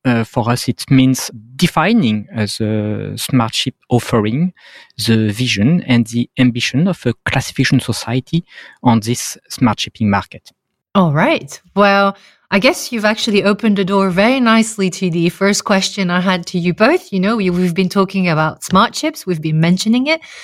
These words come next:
Speaker 2: So it's now time to give our audience a bit more of an insight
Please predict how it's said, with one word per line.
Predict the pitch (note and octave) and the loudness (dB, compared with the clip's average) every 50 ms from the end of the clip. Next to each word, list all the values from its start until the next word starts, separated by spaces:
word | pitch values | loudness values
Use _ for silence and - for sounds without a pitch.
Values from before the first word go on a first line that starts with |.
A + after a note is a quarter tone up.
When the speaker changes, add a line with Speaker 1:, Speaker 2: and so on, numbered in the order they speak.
| - - - | -20 -18 -10
Speaker 2:
So | - - G3 | 0 2 2
it's | F#3+ F#3 F#3+ - F#3 | 2 2 0 0 0
now | F3+ F#3 G3+ A3 - - _ _ | 2 2 2 2 0 -2 _ _
time | - - G#3+ A3 A3+ A#3 A#3 | -4 2 2 4 4 2 0
to | A3+ - | -2 -6
give | F3 G#3 G#3 G3+ | -2 -2 2 2
our | G3+ F#3+ - | 2 0 2
audience | F#3 G3 G3+ F#3+ G#3 G3+ F#3+ - - | 0 0 0 2 2 0 0 0 -2
a | F3+ | -4
bit | F#3 - | -4 -2
more | F3+ F#3+ F#3+ G3 | 0 2 2 2
of | G3 F3+ | 4 2
an | E3+ E3+ | 2 2
insight | F3+ G3+ G#3 G3+ - G3 F3 - | 4 2 2 2 2 0 -2 -2